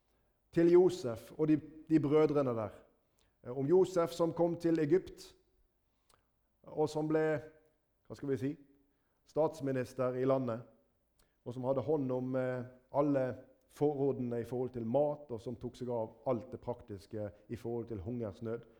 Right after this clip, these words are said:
Josef som først, eh, var urettferdig, dømt og fengslet, og satt lenge, inntil Gud viste at han kunne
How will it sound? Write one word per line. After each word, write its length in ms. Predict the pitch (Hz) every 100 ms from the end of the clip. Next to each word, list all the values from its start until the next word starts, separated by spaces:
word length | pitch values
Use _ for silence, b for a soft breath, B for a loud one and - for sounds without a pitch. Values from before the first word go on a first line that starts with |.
| b b b b b b _ _ 143
Josef 340 | 143 135 127
som 220 | - 131
først, 400 | 127 139 - -
eh, 320 | 127 127 127 120
var 200 | 135 139
urettferdig, 800 | 147 143 - 127 127 127 123 113 - B B B 120
dømt 300 | 147 143 139
og 100 | 127
fengslet, 680 | 131 147 147 135 131 - -
og 80 | -
satt 240 | - 131 127
lenge, 440 | 135 147 135 131 - B B B
inntil 540 | 135 135 - 120 120 113 - - 117
Gud 420 | 135 135 113 110 -
viste 360 | 110 123 -
at 140 | 104 95
han 140 | 104
kunne 340 | 104 107 104